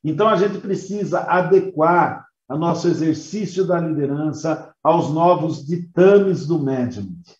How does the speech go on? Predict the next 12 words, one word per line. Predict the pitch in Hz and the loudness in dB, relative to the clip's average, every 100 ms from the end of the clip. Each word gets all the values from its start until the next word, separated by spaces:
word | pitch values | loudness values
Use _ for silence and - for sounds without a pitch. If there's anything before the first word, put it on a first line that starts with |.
| _ _ _ | _ _ _
Esse | 151 175 180 | 2 4 4
é | |
o | 175 | 2
principal | 175 160 156 - 170 190 | 2 0 -2 2 4 4
desafio | 139 156 143 156 151 143 | 2 0 0 2 0 0
que | |
eu | 127 | -6
comecei | 160 160 - 175 160 | -4 -4 -2 0 0
falando | 170 165 175 185 180 | 0 0 2 2 0
lá | 170 156 | 0 -2
em | |
cima. | - - 135 113 101 | -8 -6 -6 -4 -8